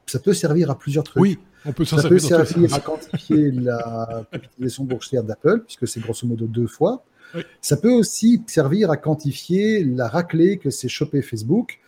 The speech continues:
Speaker 1: Mais là, je trouve que le chiffre est encore plus vertigineux.
Speaker 2: Oui.
Speaker 1: Facebook a perdu en un jour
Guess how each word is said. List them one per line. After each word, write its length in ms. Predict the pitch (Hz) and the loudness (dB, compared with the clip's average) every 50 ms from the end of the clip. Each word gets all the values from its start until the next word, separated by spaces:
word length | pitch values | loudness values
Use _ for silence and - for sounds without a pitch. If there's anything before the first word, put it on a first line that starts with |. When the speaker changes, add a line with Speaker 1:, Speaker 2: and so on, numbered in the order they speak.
| _ _ _ _ _ - | _ _ _ _ _ -2
Speaker 1:
Mais 160 | 127 135 151 | 2 2 4
là, 200 | 160 196 214 226 | 4 4 2 0
je 100 | 170 - | -2 -6
trouve 260 | - - - 247 - | -4 -2 -2 -2 0
que 100 | - - | 0 0
le 120 | 175 160 151 | 0 2 0
chiffre 600 | 143 - - - 247 247 - - - - 254 247 - | 0 -2 -4 -4 -4 -4 -4 -6 -6 -6 -6 -6 -6
est 160 | 151 135 - | -6 -6 -4
encore 380 | 160 160 147 - 160 151 - _ _ | -6 -6 -4 -2 -4 -4 -4 _ _
plus 400 | - - 196 208 247 247 247 233 - _ _ _ _ - | -6 -2 0 2 2 2 0 -4 -8 _ _ _ _ -6
vertigineux. 760 | 127 143 175 175 - - 175 143 131 139 135 127 113 107 101 _ _ _ _ _ | -4 -4 -4 -4 -4 -6 -4 -4 -2 -2 -2 -2 -4 -6 -8 _ _ _ _ _
Speaker 2:
Oui. 140 | - 120 - - _ _ _ _ _ _ _ _ _ _ _ _ _ _ _ _ _ _ _ _ _ _ | -10 -10 -10 -12 _ _ _ _ _ _ _ _ _ _ _ _ _ _ _ _ _ _ _ _ _ _
Speaker 1:
Facebook 580 | - - - 196 175 156 165 220 254 - - - - | -6 0 2 2 2 4 4 4 4 2 0 -4 -4
a 100 | 156 151 | -4 -2
perdu 560 | 151 - 180 165 160 147 180 185 180 170 170 - | 0 0 0 0 0 0 2 2 2 0 -2 -4
en 260 | 139 131 123 123 127 - _ _ - 143 147 | -6 -6 -6 -6 -8 -12 _ _ -4 -2 0
un 240 | 214 262 254 220 185 | 0 0 -2 -4 -6
jour 480 | 135 104 107 131 135 143 165 - _ | -8 -6 -2 -2 -2 -2 -4 -8 _